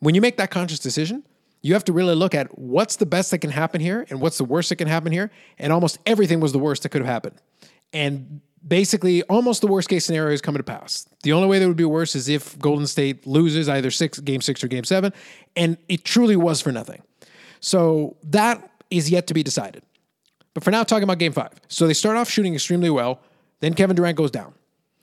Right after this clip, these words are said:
Golden State still has a lead for a while, and then Toronto manages to come back. Now, from Toronto's perspective, this scenario almost couldn't have played out any better. Kevin Durant came, you know, gave them a lift, and then was gone.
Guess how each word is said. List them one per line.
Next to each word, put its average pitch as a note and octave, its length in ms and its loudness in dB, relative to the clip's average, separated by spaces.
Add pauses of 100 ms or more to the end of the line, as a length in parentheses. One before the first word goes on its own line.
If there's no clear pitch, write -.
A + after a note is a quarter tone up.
(200)
Golden A#3 280 2
State F3+ 440 -2
still G#3 300 0
has G#3 220 2
a - 20 0
lead F3 240 -2
for D3+ 100 0
a B2 60 2
while, A2 340 -6
and E3+ 320 -2
then E3+ 280 0
Toronto F#3+ 340 0
manages F3 380 0
to - 80 -10
come D3 200 -4
back. A#2 360 -8 (180)
Now, D#3+ 100 0
from F3+ 140 -2
Toronto's B3 380 0
perspective, C3 580 -6 (760)
this G#3 200 0
scenario A3+ 440 2
almost G#3 420 -2
couldn't G3 160 0
have - 120 -6
played E3 220 -2
out D#3+ 200 2
any D#3+ 200 -2
better. C#3 460 -4 (320)
Kevin - 200 0
Durant F3+ 480 0
came, B3 520 0 (420)
you C#3+ 100 -4
know, C3+ 120 0
gave E3+ 200 2
them A#3 120 2
a A3+ 40 2
lift, A#3 380 0 (400)
and F3+ 160 2
then F3 80 4
was D#3+ 120 2
gone. B2+ 260 -2